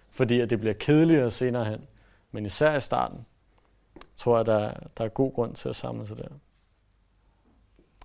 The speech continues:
Efter det her svar, som Gud han kommer med i vers elleve til tretten, øh, så beder Mika igen. Og det var det, jeg nævnte med, at det var lidt en samtale frem og tilbage. Øh,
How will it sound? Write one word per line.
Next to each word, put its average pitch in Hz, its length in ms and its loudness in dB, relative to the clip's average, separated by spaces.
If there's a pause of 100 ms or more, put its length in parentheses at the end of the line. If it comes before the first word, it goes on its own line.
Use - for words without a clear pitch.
(360)
Efter 175 280 10
det 180 100 12
her 175 120 6
svar, 123 400 -2
som 123 180 -2
Gud 123 140 4
han 113 120 0
kommer - 220 -4
med 117 160 -8 (140)
i - 100 -6
vers 113 220 0
elleve 110 200 -4
til 117 160 -16
tretten, 117 380 -8 (960)
øh, 107 240 -4
så 131 120 0
beder 185 200 10
Mika 165 280 4
igen. 110 280 0 (560)
Og 123 60 -10
det 120 60 -2
var 127 60 0
det, 139 80 4
jeg 143 60 2
nævnte 139 240 2
med, 135 80 4
at 123 60 2
det 127 60 2
var 120 120 2
lidt 127 180 2
en 139 60 0
samtale 127 480 0
frem 117 220 -6
og 110 60 -12
tilbage. 117 360 -8 (1200)
Øh, 113 320 -2